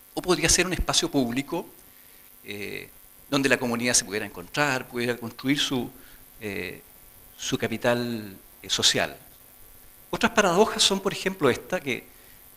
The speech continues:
me gusta mucho, porque en el fondo este es el, es un fo-, es el, eh, uno de los primeros autos industrializados, eh, es el Ford Modelo T de mil novecientos diecisiete,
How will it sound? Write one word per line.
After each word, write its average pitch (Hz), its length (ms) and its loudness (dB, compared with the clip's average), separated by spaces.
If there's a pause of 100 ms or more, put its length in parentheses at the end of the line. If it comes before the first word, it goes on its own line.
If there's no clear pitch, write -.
(140)
me 113 80 -12
gusta 123 240 -8
mucho, 170 300 2
porque 156 240 -2
en 131 60 0
el 120 60 -8
fondo 160 280 0
este 160 180 -2
es 135 120 -4
el, 120 280 -4
es - 220 -6
un 127 120 -6
fo-, - 240 -12
es - 200 -10
el, 127 80 -4
eh, - 760 -20 (100)
uno 123 140 -6
de - 20 -2
los 113 100 -4
primeros 123 340 -4
autos 143 440 0
industrializados, 120 960 -2 (680)
eh, 98 380 -12 (600)
es - 200 -2
el 104 180 -6
Ford 131 360 -4
Modelo 113 420 2
T 160 340 4 (500)
de 120 60 -14
mil 120 140 -6
novecientos 127 360 -4
diecisiete, 170 600 -2